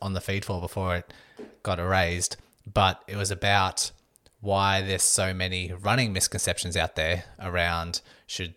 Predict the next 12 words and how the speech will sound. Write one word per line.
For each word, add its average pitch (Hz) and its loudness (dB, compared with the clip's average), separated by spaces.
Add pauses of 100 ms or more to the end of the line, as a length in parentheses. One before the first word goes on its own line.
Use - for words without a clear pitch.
stretch, - 4
not 90 -4
stretch, - 0
what's - -10
worked 95 -2
for 92 4
someone, 92 2
what 82 -4
hasn't 92 -2
worked 90 -4
for - -4
someone, 92 0